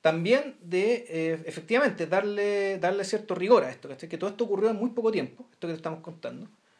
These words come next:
Pero a mí, fíjate que lo, lo que más me,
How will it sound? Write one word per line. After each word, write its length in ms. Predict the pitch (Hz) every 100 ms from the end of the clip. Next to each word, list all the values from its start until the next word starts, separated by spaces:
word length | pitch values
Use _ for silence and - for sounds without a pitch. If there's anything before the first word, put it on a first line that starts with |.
| _ _ _ _ -
Pero 220 | 196 269
a 20 |
mí, 140 | 202 240
fíjate 320 | 220 220 220
que 80 | 180
lo, 120 | 156
lo 100 | 139
que 100 | 135
más 200 | 139 185
me, 920 | 208 226 220 220 220 220 208 202 180